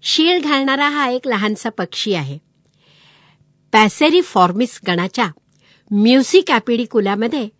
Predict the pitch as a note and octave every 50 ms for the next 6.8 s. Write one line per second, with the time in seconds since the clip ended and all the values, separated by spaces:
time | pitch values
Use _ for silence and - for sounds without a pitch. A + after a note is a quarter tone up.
0 | _ _ _ _ - A3 G3+ G#3 G3+ G#3+ G#3 - C#4 C#4+ C#4+ B3 G3 F3 E3+ -
1 | G3+ G#3 - - E3+ D#3 D#3 D#3+ E3+ F3 E3+ - F3+ D3 - - D3 D3 _ _
2 | _ _ _ _ _ _ _ _ - F#3+ F#3 F3+ F3 - G3 F3+ - - E3 D#3
3 | - - - F#3 F#3+ G3+ G3+ G#3 A#3 C4+ C#4 A3+ G3+ _ _ _ _ _ _ -
4 | G#3 G#3 G#3 A#3 A#3+ A3+ G#3 - - D4+ D#4+ D#4 D4 A#3 G#3+ G3 F#3+ F#3+ G3 _
5 | _ _ _ _ _ _ _ _ _ _ _ _ _ _ _ _ _ _ - G3
6 | G3+ G#3+ A3+ A3 G#3 B3+ C#4+ D#4 D#4+ D4 C#4 B3+ - F#3 E3